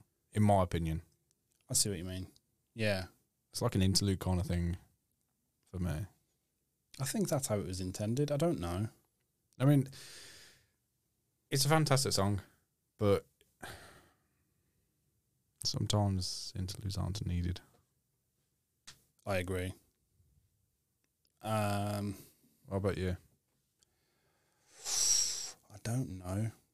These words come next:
Speaker 1: It's hard. It, that's the thing. There's so many great songs on the album.
Speaker 2: So, I mean, if I had to,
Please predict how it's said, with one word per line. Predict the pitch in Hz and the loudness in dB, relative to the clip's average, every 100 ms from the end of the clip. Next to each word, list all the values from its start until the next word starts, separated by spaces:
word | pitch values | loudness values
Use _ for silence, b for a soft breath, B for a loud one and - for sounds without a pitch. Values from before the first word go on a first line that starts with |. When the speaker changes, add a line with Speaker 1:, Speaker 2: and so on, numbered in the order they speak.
| _ _ - | _ _ -4
Speaker 1:
It's | 135 139 | 0 2
hard. | 113 127 135 | 2 2 0
It, | 113 117 - | -2 -6 -6
that's | 110 139 | -2 -2
the | 131 | 0
thing. | 107 113 | 0 2
There's | 120 | 4
so | - 143 | 4 4
many | 131 | 2
great | 101 101 95 | 4 4 4
songs | - 101 87 | 2 2 0
on | 85 | 0
the | |
album. | 85 87 80 78 82 _ _ _ _ _ _ - _ | 0 2 0 -2 -6 _ _ _ _ _ _ -20 _
Speaker 2:
So, | - 120 110 107 104 101 - _ _ _ _ _ _ _ _ _ _ _ _ _ _ _ _ _ _ _ _ _ _ _ _ _ _ _ _ - | 0 2 2 2 0 -2 -6 _ _ _ _ _ _ _ _ _ _ _ _ _ _ _ _ _ _ _ _ _ _ _ _ _ _ _ _ 2
I | |
mean, | 120 117 113 110 104 - _ _ _ _ _ _ _ _ _ _ _ _ _ _ _ _ _ _ _ _ _ _ _ _ _ b b b b b b b b _ _ _ _ _ _ _ _ _ _ - - | 4 6 6 6 2 -2 _ _ _ _ _ _ _ _ _ _ _ _ _ _ _ _ _ _ _ _ _ _ _ _ _ b b b b b b b b _ _ _ _ _ _ _ _ _ _ -6 0
if | 110 | 2
I | 110 | 4
had | 107 113 - | 2 2 2
to, | 127 131 | 2 2